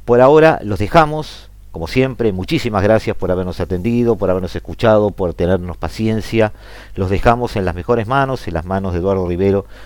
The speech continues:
para manejar, para gestionar, para administrar y para disfrutar y hacer y divulgar, por supuesto, también la mejor música del mundo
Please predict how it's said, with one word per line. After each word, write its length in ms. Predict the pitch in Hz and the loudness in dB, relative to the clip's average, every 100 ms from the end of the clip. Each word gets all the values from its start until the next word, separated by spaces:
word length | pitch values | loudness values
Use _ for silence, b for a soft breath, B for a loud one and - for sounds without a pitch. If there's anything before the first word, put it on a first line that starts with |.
| B - | B -2
para 180 | 98 | -2
manejar, 460 | 98 98 - 165 151 | 0 2 4 4 2
para 180 | - 87 | 0 -2
gestionar, 680 | - 87 98 101 131 135 123 | -2 -6 -4 0 2 2 2
para 260 | 104 95 | 2 4
administrar 680 | 92 90 87 82 - 123 123 B B | 4 2 -6 -2 2 4 2 B B
y 100 | 98 | -8
para 240 | - 95 | 0 2
disfrutar 800 | 95 170 - 104 82 131 123 123 | 2 0 -4 -6 4 4 4 0
y 160 | - 85 | -8 -6
hacer 380 | 82 - 104 92 | -6 -4 -4 -4
y 120 | - | -6
divulgar, 500 | 98 143 117 92 117 | -4 -2 0 2 0
por 160 | - 85 | -2 -10
supuesto, 460 | - - 123 - - | -10 -2 -2 -2 -6
también 420 | 85 101 98 92 B B B | -6 0 -2 -2 B B B
la 120 | 92 | -2
mejor 380 | 87 85 120 101 | -2 2 2 2
música 400 | 98 - 98 85 | -4 -6 -2 -2
del 100 | 80 | -2
mundo 360 | 95 92 87 | -6 -4 -6